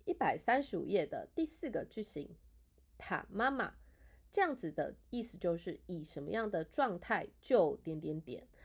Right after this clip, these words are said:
那还有另外一个接续的方式是直接用前面的名词加上の妈妈。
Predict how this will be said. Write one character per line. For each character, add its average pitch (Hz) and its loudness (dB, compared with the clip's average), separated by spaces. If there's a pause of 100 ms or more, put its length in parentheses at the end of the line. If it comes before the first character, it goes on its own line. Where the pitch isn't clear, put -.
(220)
那 240 2
还 - 0
有 320 6
另 247 2
外 220 6
一 170 4
个 160 0
接 233 0
续 240 -4
的 170 4
方 175 -4
式 180 -4
是 185 -4
直 170 -10
接 214 2 (240)
用 220 0
前 165 -4
面 214 0
的 202 4
名 160 -2
词 151 -4
加 165 2
上 170 0 (160)
の 175 -2 (160)
妈 175 0
妈。 175 -2